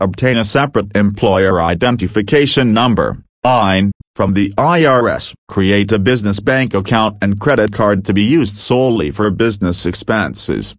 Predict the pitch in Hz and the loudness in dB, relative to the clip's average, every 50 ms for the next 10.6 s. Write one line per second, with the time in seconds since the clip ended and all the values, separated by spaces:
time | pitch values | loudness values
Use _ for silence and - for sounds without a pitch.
0 | _ - 113 110 104 95 98 110 107 110 101 - - 104 104 104 - 160 170 151 | _ -4 0 0 0 2 0 0 0 -2 -2 -4 -4 -4 -4 -2 -2 -2 0 0
1 | 110 110 101 98 101 101 - 90 95 101 110 101 101 101 101 - 139 113 95 85 | 0 0 0 0 0 -2 -2 -2 0 0 2 2 2 2 0 0 0 0 0 0
2 | 82 85 - - 135 127 98 101 98 98 98 98 98 - - 95 87 82 82 95 | 0 -2 -2 -2 -2 0 0 0 0 2 0 0 -2 -2 -4 -2 -2 0 0 -2
3 | 92 95 - 117 101 95 104 104 - 151 156 156 - 101 98 95 95 85 - - | -2 -2 -4 -2 -2 -2 -2 -2 0 -2 -2 0 -2 -2 0 0 -2 -2 -2 -4
4 | 98 76 76 - - - 98 101 107 113 104 92 80 71 65 64 67 - _ - | -4 -4 -4 -6 -6 -2 0 0 0 2 0 0 -2 -4 -6 -8 -10 -10 _ -2
5 | 107 143 160 151 131 - - 98 92 98 95 - - 120 123 123 127 117 - 90 | 0 2 2 0 -2 -2 -2 0 0 0 0 -2 -2 0 0 2 2 0 0 -2
6 | 90 92 90 90 104 101 101 101 98 110 127 131 117 110 95 - - - 170 156 | -2 -2 0 0 0 0 2 2 2 2 0 0 0 -2 -2 -2 -2 -2 0 0
7 | 151 135 104 - - 95 92 95 95 98 - 120 123 120 123 113 104 - 101 90 | 0 -2 -2 -2 -2 0 0 0 0 0 0 0 2 0 0 -2 -2 -2 -2 0
8 | 92 98 101 - 117 117 101 - 92 90 87 85 101 104 107 107 101 - 117 120 | 0 -2 -2 -4 -4 -4 -2 -2 -2 -2 -2 0 0 0 0 -2 -2 -2 -2 0
9 | 113 - - - 113 113 110 123 120 113 110 110 107 95 98 107 113 110 - - | 0 -2 -2 -2 -2 0 0 0 0 2 2 2 2 2 2 2 2 0 0 -2
10 | - 98 92 98 104 98 64 - - - - | 0 0 2 2 2 0 0 -4 -8 -12 -18